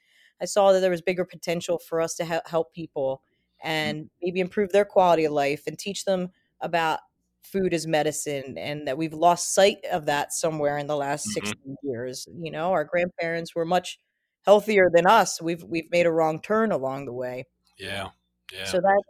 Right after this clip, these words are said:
Speaker 1: that's been our main mission, you know, at Pocono Organics, and it's, it's taken me, um, a couple years to, to get everything in line, and,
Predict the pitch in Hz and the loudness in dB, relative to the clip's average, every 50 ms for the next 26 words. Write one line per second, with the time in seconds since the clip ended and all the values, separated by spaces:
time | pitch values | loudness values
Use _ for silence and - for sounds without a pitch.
0 | _ _ - 190 196 196 - - 208 196 180 175 170 175 180 175 175 175 175 170 | _ _ 0 0 0 0 -2 -4 -2 0 0 0 2 2 2 2 2 0 0 0
1 | 170 175 175 - - 180 175 175 175 165 - _ - 202 175 160 156 156 - 170 | 0 -2 -2 -2 -4 -4 -4 -4 -6 -8 -12 _ -8 -6 -6 -4 -4 -4 -2 -4
2 | 175 - _ - 180 165 180 170 170 160 160 156 160 165 170 170 180 180 180 - | -4 -4 _ -4 -4 -2 -2 -4 -4 -4 -4 -4 -4 -4 -2 -2 -2 -4 -4 -6
3 | - 165 165 160 160 - - - _ _ _ _ _ _ - 160 160 - - - | -8 -6 -6 -6 -6 -8 -12 -18 _ _ _ _ _ _ -10 -10 -10 -6 -2 0
4 | 180 180 180 180 175 175 175 170 170 165 156 147 143 139 139 143 - - 175 - | 0 0 0 -2 -2 -2 -2 -2 -2 -2 -2 -2 -4 -6 -8 -8 -12 -14 -6 -4
5 | 180 170 - 185 185 170 165 185 196 214 247 277 - - 208 190 175 - 180 185 | -4 -2 -2 -2 0 2 2 4 4 4 2 0 -2 0 0 0 0 -2 -4 -2
6 | 165 180 180 180 180 185 190 202 190 175 180 170 170 165 165 175 190 208 240 240 | 0 4 4 4 4 2 0 -2 -2 0 0 0 0 0 0 0 0 0 0 0
7 | 208 175 175 170 - | 0 -2 -2 -4 -8